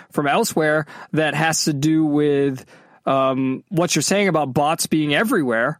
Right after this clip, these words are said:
right? And it to be expected. Uh, Tony Khan, the owner of A E W, who the only reason he can own All Elite Wrestling is because his family, his dad also owns the Jacksonville Jaguars and owns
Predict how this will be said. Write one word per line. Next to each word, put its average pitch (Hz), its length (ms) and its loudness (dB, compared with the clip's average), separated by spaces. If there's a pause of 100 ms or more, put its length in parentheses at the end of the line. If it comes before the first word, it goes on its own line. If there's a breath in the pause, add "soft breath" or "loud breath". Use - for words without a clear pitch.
right? 156 240 2
And 156 140 -2
it 147 140 -2
to - 80 -4
be 156 100 2
expected. 147 640 -2 (420 loud breath)
Uh, 180 140 2
Tony 247 320 0
Khan, 254 340 0
the 160 140 0
owner 185 240 2
of 165 80 0
A 175 80 -2
E 196 160 2
W, 170 480 -2 (160 loud breath)
who 208 160 0
the 208 140 0
only 254 280 0
reason 240 320 0
he 196 140 2
can 190 160 0
own 233 340 2
All 190 300 2
Elite 180 260 2
Wrestling 175 480 0 (260 loud breath)
is 180 120 0
because 208 320 0
his 190 200 0
family, 208 600 2
his 185 160 2
dad 214 340 2
also 233 360 2
owns 202 280 2
the 175 80 2
Jacksonville 185 540 0
Jaguars 170 640 0 (320 loud breath)
and 240 340 2
owns 185 440 0